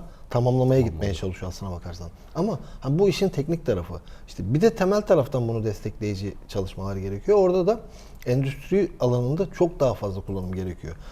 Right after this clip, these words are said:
Speaker 1: Tamam, bugün işte güneş paneli kullanılıyor, elektrikli araçların bataryasında kullanılıyor, takıda yapıyorsun falan ama çok daha böyle sürekli altın gibi ya da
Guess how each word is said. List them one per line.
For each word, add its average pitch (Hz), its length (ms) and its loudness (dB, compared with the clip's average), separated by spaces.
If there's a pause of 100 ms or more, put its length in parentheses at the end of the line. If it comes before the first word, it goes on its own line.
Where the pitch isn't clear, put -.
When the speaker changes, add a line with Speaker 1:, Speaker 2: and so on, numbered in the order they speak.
(200)
Speaker 1:
Tamam, 139 280 2
bugün 143 240 2 (200)
işte 131 180 0
güneş 127 280 0
paneli 135 360 -2
kullanılıyor, 135 560 2 (360)
elektrikli 127 540 2
araçların 127 460 4
bataryasında 127 560 -2
kullanılıyor, 131 540 0 (260)
takıda 131 280 -2
yapıyorsun 131 400 -4
falan 165 240 0
ama 175 260 -2 (380)
çok 170 160 -6 (140)
daha 160 220 10
böyle 156 240 4 (260)
sürekli 156 640 4
altın 117 500 2
gibi 87 260 0 (520)
ya 139 140 8
da 143 160 6